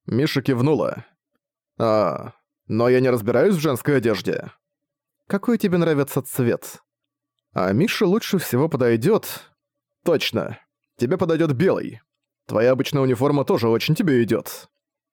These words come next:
Миша немного удивленно вытаращила глаза, а затем засмущалась.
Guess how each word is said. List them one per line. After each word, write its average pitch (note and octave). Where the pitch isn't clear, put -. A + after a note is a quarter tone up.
Миша -
немного A#2+
удивленно A#2+
вытаращила A#2
глаза, G#2
а G2
затем C3
засмущалась. G#2+